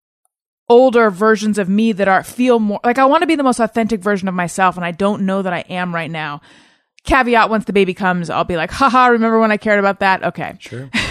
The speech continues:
Speaker 1: <laughs>
Speaker 2: Right.
Speaker 1: But for you, I know that you have, you know, transitioned from, in a, in a more stark or dramatic way than I think a lot of other comedians.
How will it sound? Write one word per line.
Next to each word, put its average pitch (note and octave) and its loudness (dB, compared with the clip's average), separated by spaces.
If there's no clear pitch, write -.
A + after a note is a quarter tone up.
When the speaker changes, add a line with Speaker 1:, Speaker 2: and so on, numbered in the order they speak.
Speaker 1:
<laughs> D4 4
Speaker 2:
Right. A#2+ -4
Speaker 1:
But D4 2
for D#4 0
you, D4+ 4
I A#3 2
know B3+ 2
that B3 -4
you B3+ -2
have, A3+ 2
you A3+ 2
know, G#3 4
transitioned A#3 2
from, G3+ 0
in A#3+ 4
a, B3+ 2
in C4+ 2
a - 2
more C#4+ 4
stark - -2
or A#3 2
dramatic G#3+ 0
way F#3+ -2
than F3 -4
I F3 -6
think F3+ -8
a F3+ -2
lot E3+ 0
of D#3+ -6
other D#3 -10
comedians. C#3 -10